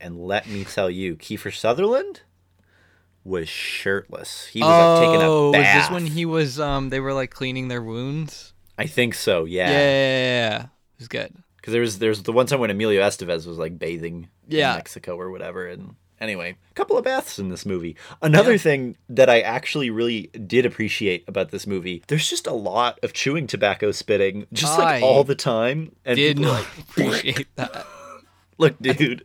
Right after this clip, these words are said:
Speaker 2: At, at the beginning, I thought, like, they were just spitting out, like, copious amounts of blood. I'm like, "Oh, it's gonna be one of these kinds of movies." No,
Speaker 1: Mm.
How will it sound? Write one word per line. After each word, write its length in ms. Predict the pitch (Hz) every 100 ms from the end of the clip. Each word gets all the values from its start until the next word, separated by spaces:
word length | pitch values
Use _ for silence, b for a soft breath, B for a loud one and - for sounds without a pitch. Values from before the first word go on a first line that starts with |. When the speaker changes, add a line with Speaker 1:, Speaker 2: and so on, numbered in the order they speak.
| _ -
Speaker 2:
At, 40 |
at 40 | 165
the 40 |
beginning, 380 | 190 139 165 190
I 60 |
thought, 200 | 165 151
like, 160 | 143 143
they 80 | 135
were 100 | 127
just 200 | - - 117 -
spitting 320 | - 123 117
out, 140 | 113 110
like, 180 | 107 -
copious 420 | 131 117 123 104
amounts 240 | 110 107 110
of 100 | 107
blood. 240 | 110 117
I'm 120 | 117
like, 220 | 110 107 135
"Oh, 120 | 170
it's 140 | 135
gonna 160 | - 120
be 40 |
one 140 | 113 107
of 60 |
these 180 | 113 175
kinds 240 | - 113 104
of 60 |
movies." 320 | 101 101 104 165
No, 220 | 170 160 120
Speaker 1:
Mm. 300 | 110 98